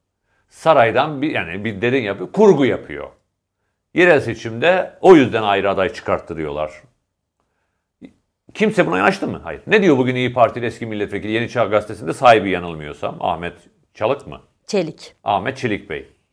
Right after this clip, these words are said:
Speaker 1: "Saraydan talimat geldi İYİ Parti'ye, yerel seçimde ayrı adaylar çıkarıyorsun." Demek ki benim dediğim doğruymuş. Bu, zaten bunları görmek için kahin olmana gerek yok.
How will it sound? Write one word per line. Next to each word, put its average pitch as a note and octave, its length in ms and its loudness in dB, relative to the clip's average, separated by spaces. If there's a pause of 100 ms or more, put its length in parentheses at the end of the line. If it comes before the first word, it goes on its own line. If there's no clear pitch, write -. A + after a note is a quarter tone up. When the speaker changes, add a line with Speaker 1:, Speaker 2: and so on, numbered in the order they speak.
(480)
Speaker 1:
"Saraydan D3+ 500 4
talimat D3 520 0
geldi G#2 260 -2
İYİ A2 180 -2
Parti'ye, G2+ 420 -2
yerel D3 240 2
seçimde C3 360 -4
ayrı D#3 240 6
adaylar F#2+ 300 2
çıkarıyorsun." D2+ 640 -16 (1300)
Demek D3 200 -14
ki D3 60 -12
benim D3+ 120 -10
dediğim E3 240 -10
doğruymuş. G3 460 -6 (100)
Bu, G#3+ 400 -2 (400)
zaten D#3 420 -6
bunları D#3 280 -4
görmek A2+ 440 -6
için G2+ 380 -10 (500)
kahin D3 280 -6
olmana G#2 340 -8
gerek F2+ 360 -8
yok. - 240 -10